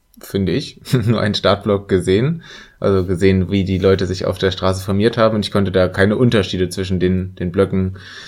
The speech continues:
äh, feststellen. Keine, äh, ja, Markierungen hier, Sub zwei, Sub eins dreißig, Sub was auch immer.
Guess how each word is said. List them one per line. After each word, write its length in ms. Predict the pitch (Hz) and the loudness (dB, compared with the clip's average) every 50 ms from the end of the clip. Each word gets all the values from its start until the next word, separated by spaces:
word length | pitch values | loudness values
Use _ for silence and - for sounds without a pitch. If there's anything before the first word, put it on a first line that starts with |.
| - - - - _ _ - - | -20 -20 -20 -20 _ _ -8 -6
äh, 100 | 120 107 | -6 -4
feststellen. 680 | - - 98 92 95 - - - 101 95 92 92 92 | 0 0 0 0 0 -2 -2 2 2 4 4 2 0
Keine, 1160 | 87 - 90 90 90 92 90 90 87 87 87 87 87 - - - 87 87 85 82 82 85 85 85 - _ _ _ | 0 0 0 0 2 0 0 0 0 0 0 0 0 -2 -2 -4 -4 -4 -2 -2 -4 -4 -6 -8 -12 _ _ _
äh, 40 | - 87 | -6 -4
ja, 140 | 82 76 | -4 -2
Markierungen 680 | 78 80 82 82 - 104 98 90 95 92 92 92 90 90 | -2 -4 -6 -4 0 0 0 2 2 0 0 0 -2 -2
hier, 520 | 87 92 90 90 87 87 87 87 90 92 | -2 -2 -2 -2 0 -2 -2 -4 -6 -8
Sub 320 | 87 - - 82 82 - - | -8 -6 -8 -8 -8 -10 -12
zwei, 360 | - - 90 87 87 87 87 | -4 -2 0 0 2 0 -2
Sub 180 | 85 90 87 87 - _ _ - | -2 -6 -8 -10 -12 _ _ -12
eins 240 | 76 87 90 87 | -8 -8 -8 -8
dreißig, 460 | - - - 95 92 90 90 92 87 85 | -10 -8 -6 -6 -4 -4 -6 -8 -8 -8
Sub 220 | 87 87 85 - | -8 -10 -8 -8
was 140 | - 85 82 | -8 -6 -6
auch 120 | 92 85 | -6 -4
immer. 360 | - 101 101 95 110 127 131 | -2 -2 -2 -2 -2 -4 -6